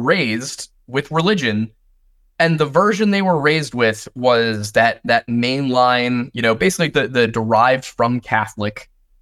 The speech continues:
version of things, where you, you don't look into a ton of that esoteric stuff that's in the Bible. You don't look into, you know, th-, there's, there's, there's little,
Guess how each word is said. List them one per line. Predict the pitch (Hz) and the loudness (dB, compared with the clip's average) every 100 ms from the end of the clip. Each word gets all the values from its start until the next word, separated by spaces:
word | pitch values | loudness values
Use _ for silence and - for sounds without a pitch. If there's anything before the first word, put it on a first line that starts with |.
| _ _ _ _ _ _ | _ _ _ _ _ _
version | 233 117 196 202 123 | -12 0 2 2 0
of | 87 | -4
things, | - 71 - 101 | -6 -12 -10 -4
where | 123 120 | 2 2
you, | 117 127 156 156 143 | 2 0 0 -2 -2
you | 170 | 0
don't | 254 403 | 2 2
look | 233 226 | 2 0
into | 233 220 196 165 151 | 2 0 0 0 2
a | |
ton | 135 147 | 2 2
of | 143 | 4
that | 131 127 | 2 2
esoteric | 131 139 113 123 113 - | 0 -2 -2 0 0 0
stuff | - 107 | -2 -2
that's | 110 104 | -2 -2
in | 147 | -2
the | 113 | 0
Bible. | 95 80 - - _ _ _ | -2 -4 -6 -16 _ _ _
You | 127 | 0
don't | 165 170 | 2 4
look | 160 151 | 0 0
into, | 156 156 143 131 120 110 | -2 -2 -2 -2 -4 -4
you | 117 | 0
know, | 107 107 104 | 2 2 0
th-, | 147 | 0
there's, | 170 202 196 | 2 2 2
there's, | 196 170 | 0 0
there's | 185 190 170 | -2 -2 2
little, | 226 226 185 - | 4 4 0 -10